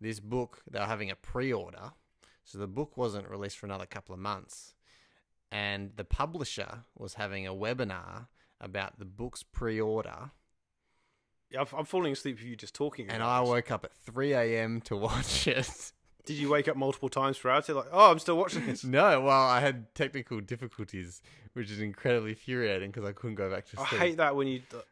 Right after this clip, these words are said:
Speaker 2: when you're doing something, you're trying to stream something live, and it's
Speaker 1: Especially at three bloody A M.
Speaker 2: If it's ob-, something obscure, then it's
Speaker 1: Mm-hmm.
Speaker 2: really, really hard to get. I tried to s-, uh, stream the first final of the A U D L, the American Ultimate Disc League.
Speaker 1: Mm-hmm.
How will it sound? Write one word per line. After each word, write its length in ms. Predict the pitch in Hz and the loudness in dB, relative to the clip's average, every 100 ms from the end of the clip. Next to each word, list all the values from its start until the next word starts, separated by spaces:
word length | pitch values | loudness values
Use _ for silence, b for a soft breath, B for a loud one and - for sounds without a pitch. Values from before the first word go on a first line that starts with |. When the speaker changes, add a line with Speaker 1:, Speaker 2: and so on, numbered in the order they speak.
| - | -10
Speaker 2:
when 220 | 127 123 | -8 -8
you're 100 | 120 | -4
doing 240 | 131 135 | -4 -4
something, 300 | 123 127 117 | -6 -8 -8
you're 80 | 117 | -10
trying 220 | - 131 | -4 -4
to 20 | |
stream 320 | 120 - 127 120 | -4 -6 -6 -6
something 240 | 120 104 | -8 -10
live, 360 | 107 107 98 101 _ - | -6 -6 -6 -10 _ -12
and 400 | 104 101 98 95 | -10 -10 -14 -16
it's 180 | - - | -16 -8
Speaker 1:
Especially 400 | - 180 170 143 | 2 2 4 2
at 120 | 113 | 0
three 260 | - 165 135 | 0 2 2
bloody 340 | 131 131 123 | 2 2 4
A 300 | 127 120 127 | 4 4 2
M. 40 | 117 | 2
Speaker 2:
If 100 | 165 | 0
it's 140 | 131 | -2
ob-, 100 | 135 | -4
something 360 | - - 165 147 | -4 -2 0 0
obscure, 640 | 120 - 139 131 107 98 - | -4 -4 0 2 0 -4 -14
then 220 | 123 117 | -6 -4
it's 160 | 113 104 | -4 -6
Speaker 1:
Mm-hmm. 100 | 101 | -8
Speaker 2:
really, 380 | 117 113 101 95 - | -6 -6 -8 -14 -16
really 160 | 98 95 | -16 -14
hard 180 | 90 87 | -14 -14
to 80 | |
get. 140 | - - | -16 -10
I 60 | 113 | -2
tried 260 | 147 131 | 2 2
to 80 | 123 | 0
s-, 140 | - - | -10 -10
uh, 80 | 117 107 - | -12 -14 -16
stream 420 | - 127 117 110 | -12 -6 -6 -6
the 80 | 107 | -12
first 540 | - 120 117 113 - _ _ _ _ _ _ | -6 -4 -2 -4 -12 _ _ _ _ _ _
final 600 | 123 123 127 120 113 - - | -4 -2 -2 -4 -6 -10 -8
of 280 | 113 101 | -8 -8
the 140 | 110 90 | -12 -14
A 60 | 107 | -12
U 160 | 110 104 | -12 -12
D 160 | 104 | -10
L, 300 | 113 175 180 _ _ _ _ - | -8 -8 -8 _ _ _ _ -16
the 80 | |
American 500 | 110 113 107 107 104 98 | -10 -8 -10 -10 -12 -12
Ultimate 340 | 104 - 101 | -14 -14 -14
Disc 280 | 113 110 - | -12 -12 -10
League. 260 | 151 196 _ _ _ _ _ - | -12 -12 _ _ _ _ _ -12
Speaker 1:
Mm-hmm. 240 | 110 107 | -10 -8